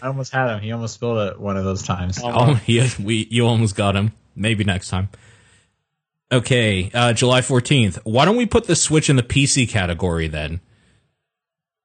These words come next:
Speaker 1: Oh, we were talking about, um,
Speaker 3: Generations of
Speaker 1: console
Speaker 3: console.
Speaker 1: generations.
Speaker 3: Yep.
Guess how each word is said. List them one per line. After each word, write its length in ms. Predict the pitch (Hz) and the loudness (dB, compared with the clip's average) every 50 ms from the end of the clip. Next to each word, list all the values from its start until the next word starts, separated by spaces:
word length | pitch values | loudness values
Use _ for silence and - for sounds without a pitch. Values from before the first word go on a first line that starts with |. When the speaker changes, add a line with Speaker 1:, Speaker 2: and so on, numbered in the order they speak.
| _ _ - - - - | _ _ -20 -20 -6 0
Speaker 1:
Oh, 120 | - 113 | 2 4
we 80 | 110 107 | 6 6
were 80 | 107 | 4
talking 300 | 110 - 135 123 113 117 | 4 4 2 2 4 4
about, 220 | 113 113 107 107 107 | 4 4 4 4 4
um, 240 | 104 104 104 101 101 | 4 4 4 4 4
Speaker 3:
Generations 640 | 101 120 110 107 104 101 104 107 - - 107 110 107 | 2 2 2 4 4 4 4 2 2 2 2 2 2
of 80 | 98 | 0
Speaker 1:
console 360 | - - 101 95 95 - 95 85 | 0 0 0 0 0 0 -2 -4
Speaker 3:
console. 40 | 98 - - 101 | -4 -4 -8 -14
Speaker 1:
generations. 220 | - 95 - - | -12 -12 -8 -4
Speaker 3:
Yep. 260 | 101 92 90 - - | -4 -4 -4 -4 -8